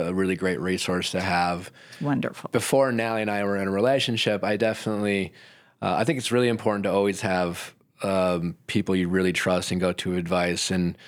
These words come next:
Speaker 1: uh, I'm no different. Um, but yeah, I have a, I have a couple, f-, uh, I've always had a lot of women friends. I've
Speaker 2: Mm-hmm.
Speaker 1: always,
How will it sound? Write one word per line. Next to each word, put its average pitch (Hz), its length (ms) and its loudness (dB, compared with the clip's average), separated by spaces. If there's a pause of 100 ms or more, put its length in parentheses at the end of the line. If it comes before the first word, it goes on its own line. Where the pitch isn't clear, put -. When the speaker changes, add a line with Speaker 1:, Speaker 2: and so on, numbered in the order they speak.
(400)
Speaker 1:
uh, 90 380 0
I'm 98 220 2
no 95 140 0
different. 92 580 -2
Um, 90 720 0
but 101 100 0
yeah, 110 180 2
I 104 60 0
have 107 140 -2
a, 110 320 0
I 120 60 -2
have 120 180 -2
a 131 40 -6
couple, 113 760 0
f-, - 280 -14
uh, 104 160 -6
I've 117 140 0
always 139 400 2
had 104 560 0 (100)
a 101 80 -6
lot 98 300 2
of 95 160 -2
women 90 320 0
friends. 95 420 -2
I've 101 60 2
Speaker 2:
Mm-hmm. 82 100 4
Speaker 1:
always, 95 400 0